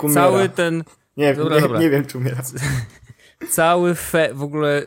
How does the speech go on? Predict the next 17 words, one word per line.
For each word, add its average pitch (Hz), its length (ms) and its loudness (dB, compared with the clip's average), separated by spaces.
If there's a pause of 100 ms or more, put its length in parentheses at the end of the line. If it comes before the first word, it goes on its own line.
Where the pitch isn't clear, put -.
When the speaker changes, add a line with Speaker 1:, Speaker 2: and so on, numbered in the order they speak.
(220)
Speaker 2:
mega 156 360 -2
fala 123 760 2
wszystkich, - 500 -8
którzy 127 420 -6
grali 117 440 0
już 113 360 -6
i 117 260 -6
opowiedzieli 120 680 0
i 123 60 -4
wysyłali 131 580 0
mnóstwo 135 560 -2
screenów 123 640 -2
do 117 100 0
internetu, 113 600 -4
któ-, 135 280 -12
na 123 160 -4
których 139 420 -6